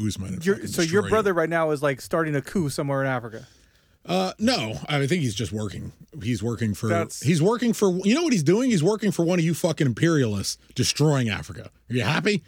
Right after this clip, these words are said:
Speaker 1: He's making, he's making, I imagine,
Speaker 2: I would
Speaker 1: very
Speaker 2: be happy
Speaker 1: good
Speaker 2: if I
Speaker 1: money.
Speaker 2: believe that, but I don't believe that. I think he's
Speaker 1: Working
Speaker 2: he's
Speaker 1: for some fucking Canadian imperialist.
Speaker 2: <laughs> I
Speaker 1: Tell him,
Speaker 2: s-,
Speaker 1: Ed.
Speaker 2: some Tucker's over there starting a coup in Liberia or
Speaker 1: No,
Speaker 2: wherever.
Speaker 1: Tuckers are way too lazy to start coups, man.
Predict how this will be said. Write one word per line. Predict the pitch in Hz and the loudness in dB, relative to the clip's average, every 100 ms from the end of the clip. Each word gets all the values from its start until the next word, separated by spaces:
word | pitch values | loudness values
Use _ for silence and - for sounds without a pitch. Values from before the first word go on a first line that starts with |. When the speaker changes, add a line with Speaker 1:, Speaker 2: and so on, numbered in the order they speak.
| _ | _
Speaker 1:
He's | - 160 156 | -2 2 4
making, | 180 175 156 | 2 0 0
he's | 147 139 | 0 2
making, | 165 147 151 143 - | 2 2 0 0 -4
I | 135 135 | -2 0
imagine, | 123 120 87 92 - | 0 -2 -4 -8 -4
Speaker 2:
I | 208 226 | 0 2
would | 220 | 4
Speaker 1:
very | 156 | 4
Speaker 2:
be | |
happy | 156 143 | 4 2
Speaker 1:
good | 143 | 2
Speaker 2:
if | |
I | 151 | 0
Speaker 1:
money. | 139 | -2
Speaker 2:
believe | 131 156 | -2 -2
that, | 127 120 | -2 -2
but | 131 | -2
I | 147 | 0
don't | 147 | -2
believe | 139 139 | -2 -4
that. | 127 | -2
I | 135 | -4
think | 147 139 | -4 -6
he's | 135 127 | -4 2
Speaker 1:
Working | 151 143 156 | 2 2 0
Speaker 2:
he's | 151 | 0
Speaker 1:
for | |
some | 135 147 | 0 0
fucking | - 151 - 135 | 0 -2 0 -2
Canadian | - 139 147 151 147 143 135 | 2 2 4 4 4 2 2
imperialist. | 113 131 131 117 104 95 - - - - - - - - | 2 2 2 0 -2 -6 -6 -6 -6 -12 -18 -20 -20 -20
Speaker 2:
<laughs> | _ _ _ _ _ - | _ _ _ _ _ -6
I | 143 | 0
Speaker 1:
Tell | 151 127 | 2 2
him, | 110 | 2
Speaker 2:
s-, | 110 | 0
Speaker 1:
Ed. | 95 - | -2 -6
Speaker 2:
some | - 175 | -4 -4
Tucker's | - 180 165 151 | 0 0 0 0
over | 170 170 175 | 0 2 2
there | 165 147 | 2 0
starting | 165 180 185 | 0 0 0
a | |
coup | - 208 185 165 151 - _ - | -2 2 2 2 -4 -14 _ -10
in | 156 | -4
Liberia | 160 160 170 180 165 147 135 | -2 0 2 2 2 2 0
or | 131 | 0
Speaker 1:
No, | 139 | 0
Speaker 2:
wherever. | 151 165 170 139 131 | 0 2 2 0 0
Speaker 1:
Tuckers | 120 92 | -2 -4
are | 92 | -6
way | 104 101 | -4 -6
too | - 98 | -6 -8
lazy | 95 90 101 | -8 -8 -10
to | - | -12
start | 107 110 | -12 -14
coups, | - - - | -14 -14 -12
man. | 170 370 | -6 -6